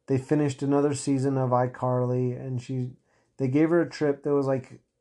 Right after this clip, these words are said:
a week-long stay at a hotel. And they're like, "Hey, um,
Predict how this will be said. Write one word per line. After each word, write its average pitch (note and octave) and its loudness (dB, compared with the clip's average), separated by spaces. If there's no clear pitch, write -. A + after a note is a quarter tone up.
a C#3 -4
week-long C#3+ 2
stay C3+ -4
at C3 0
a B2+ 0
hotel. A#2+ -6
And C#3+ 2
they're C#3+ 4
like, C3+ 2
"Hey, E3 2
um, C#3 2